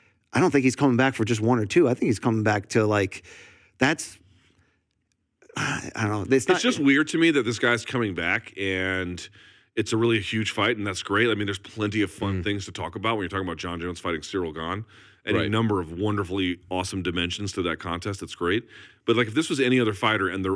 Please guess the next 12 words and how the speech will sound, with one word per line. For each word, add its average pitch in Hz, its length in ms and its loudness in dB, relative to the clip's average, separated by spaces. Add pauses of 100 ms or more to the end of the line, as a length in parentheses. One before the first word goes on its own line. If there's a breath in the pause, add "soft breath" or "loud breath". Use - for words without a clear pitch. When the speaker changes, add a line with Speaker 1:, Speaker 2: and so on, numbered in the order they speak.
(160)
Speaker 2:
only 151 340 4
grievance 123 480 0
was 95 160 -2
his 98 240 0
last 107 480 -2
one 73 440 -6 (300 soft breath)
that 104 80 0
was 101 100 0
in 98 120 -2
Vegas 95 380 0
where 87 120 -2
he's, 90 260 -6